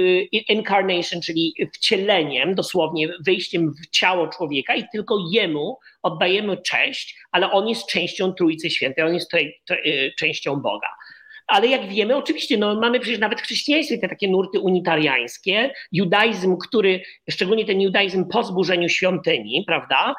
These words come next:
E, chrześcijaństwo z judaizmem od-, e, początkowo szło bardzo blisko i potem po zburzeniu świątyni oni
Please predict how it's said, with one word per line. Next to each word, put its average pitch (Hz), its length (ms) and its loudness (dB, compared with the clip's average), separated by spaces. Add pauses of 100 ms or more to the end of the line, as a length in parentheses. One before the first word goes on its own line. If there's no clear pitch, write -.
(260)
E, 170 180 2
chrześcijaństwo 202 560 -2
z 156 60 -4
judaizmem 185 560 2
od-, 175 140 0
e, 170 40 -4 (340)
początkowo 180 540 0
szło 185 240 -2
bardzo 202 320 0
blisko 185 360 -2
i 165 80 2
potem 180 380 -2
po 214 100 0
zburzeniu 190 400 0
świątyni 196 460 0
oni 180 320 2